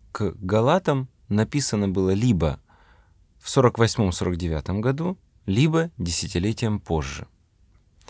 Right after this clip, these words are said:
Почему такая разница в временном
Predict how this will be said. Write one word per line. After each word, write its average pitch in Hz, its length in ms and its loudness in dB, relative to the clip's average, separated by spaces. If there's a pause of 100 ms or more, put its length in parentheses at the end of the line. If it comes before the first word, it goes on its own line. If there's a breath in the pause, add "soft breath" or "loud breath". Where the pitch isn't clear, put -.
(400 loud breath)
Почему 190 560 2 (500)
такая 113 360 4
разница 110 800 2
в 104 420 -2 (120)
временном 92 760 0